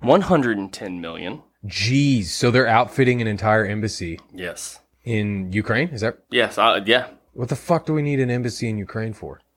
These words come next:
Speaker 1: I don't know. They're not, they're not even a nato country. I don't, I don't think you have to have a, be nato to be, have an embassy, but still.
Speaker 2: What the fuck do we need that for?
Speaker 1: That's just, we're not, we're just touching the surface right now, buddy.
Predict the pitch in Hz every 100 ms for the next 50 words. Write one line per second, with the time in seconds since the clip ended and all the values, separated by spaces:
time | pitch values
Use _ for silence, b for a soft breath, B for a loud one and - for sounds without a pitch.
0 | _ - 127 139 117 127 131 117 135 127
1 | 131 127 120 107 117 107 - 87 - -
2 | - _ _ - 139 139 143 156 151 139
3 | 123 120 113 113 98 92 101 101 104 123
4 | 110 107 110 107 101 92 92 101 104 92
5 | 87 104 101 87 87 85 - - 113 87
6 | - - 131 - - - 185 170 - -
7 | - 131 135 143 147 135 175 - 87 -
8 | 151 - 240 - - _ _ _ - 151
9 | 208 170 143 196 180 - 151 127 101 -
10 | 147 170 90 87 80 87 87 95 117